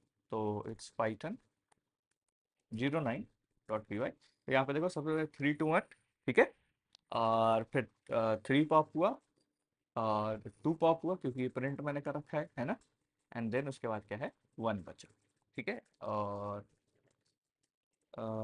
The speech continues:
हाँ, ये चीज़ होना चाहिए था, और यहाँ पे एक चीज़ और, यहाँ पे सबसे पहले, अ,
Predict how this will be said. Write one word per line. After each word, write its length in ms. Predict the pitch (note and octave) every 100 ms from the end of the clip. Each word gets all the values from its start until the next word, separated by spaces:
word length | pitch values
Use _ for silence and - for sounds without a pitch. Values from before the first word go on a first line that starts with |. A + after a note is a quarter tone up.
| A2 A2 A2 - _ _ _ _ _ _ _ -
हाँ, 180 | G#2+ E2 - A2
ये 140 | A2+
चीज़ 220 | - A#2
होना 220 | A2 A2+
चाहिए 180 | A2 A2+
था, 140 | A2 C#3+
और 200 | A#2 A2
यहाँ 180 | G#2+
पे 220 | G#2+ - -
एक 200 | A#2 C3 - _ _ _ -
चीज़ 120 | G#2
और, 240 | A#2 -
यहाँ 120 | A2
पे 160 | G#2 C#4 - _ _ _
सबसे 200 | A2+ B2+
पहले, 220 | A#2 A#2 G3 - _ _ A#2+
अ, 180 | G#2